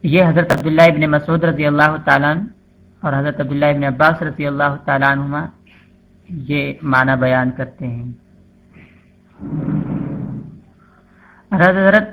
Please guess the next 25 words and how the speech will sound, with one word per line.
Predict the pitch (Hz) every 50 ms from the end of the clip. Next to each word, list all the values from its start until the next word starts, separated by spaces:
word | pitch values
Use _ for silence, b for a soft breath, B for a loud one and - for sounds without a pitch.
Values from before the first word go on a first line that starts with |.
| - -
اکرمہ | - 156 165 170 - 190 190 196 202 208 220 214 202 156 - - - - _ _ -
رضی | - 165 170 147 170 175
اللہ | 170 175 180 190 196 190 190
تعالیٰ | 180 175 180 190
عنہ | 190 185
کہتے | 190 180 180 - - 190 190
ہیں | 185 190 196 196 - -
کہ | 196 185
معاون | 170 160 160 160 170 175 185 190 180 -
سے | - 190 185
ہر | 165 135 151 180 190
اعلیٰ | 185 - - 160 151 147 151 151 156 170 180 185 185 180 - -
اور | - 156 147 143
ہر | 143 135 156 180 185 185 -
ادنا | 165 165 165 165 160 165 165 165 -
چیز | - 160 151 147
مراد | 147 143 139 131 131 127
ہے۔ | 123 123 117 120 123 _ _ _ _ _ _ _ _ _ _ _ b b b b b b b _ -
اعلیٰ | 170 175 190 185 196 196 190 190 - -
چیز | 202 208 214 214 208 - - - _ _ -
زکوٰۃ | 165 123 147 151 151 156 165 170 185 - -
ہے | 208 214 226 233 214
اور | - - 160 156 151 - -
ادنا | 180 170 156 190 185 185 185 180 -
چیز | 180 185 202